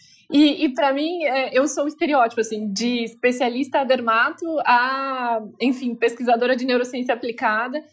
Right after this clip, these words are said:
O mundo é assim hoje. Diminua um pouco a pressão da sua escolha e saiba que a escolha que você fizer também permite múltiplas oportunidades de carreira. O ponto mais importante que eu sempre destaco é não fique só dentro de uma caixinha. Veja, é, estamos aqui com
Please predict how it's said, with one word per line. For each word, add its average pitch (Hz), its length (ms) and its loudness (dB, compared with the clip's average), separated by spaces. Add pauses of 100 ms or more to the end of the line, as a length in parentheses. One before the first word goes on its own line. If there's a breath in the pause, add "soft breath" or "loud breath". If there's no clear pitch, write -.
O 262 80 6
mundo 302 380 2
é 269 100 2
assim 294 380 -4
hoje. 196 240 -4 (180)
Diminua 285 400 2
um 381 60 -10
pouco 330 180 2
a 330 40 0
pressão 285 380 -2
da 339 120 -2
sua 285 140 -8
escolha 247 440 0
e 269 60 -6
saiba 247 360 -2
que 269 240 -4
a 240 120 0
escolha 269 300 -2
que 277 100 -10
você 285 180 -6
fizer 226 320 -2
também 262 380 2
permite 262 420 -2
múltiplas 254 720 -2 (100)
oportunidades 233 640 0
de 247 80 -10
carreira. 233 500 -4 (160)
O - 120 -8
ponto 294 260 2
mais 302 240 0
importante 285 400 -2
que - 80 -6
eu 269 40 -6
sempre 269 220 -4
destaco 262 520 -2
é 254 140 0 (380 soft breath)
não 277 200 6
fique - 280 -8
só 294 220 -4
dentro 262 380 -2
de 240 80 -8
uma 247 160 0
caixinha. 208 520 -8 (300)
Veja, 214 500 2
é, 220 540 2
estamos 262 640 0
aqui 247 320 -2
com 262 320 0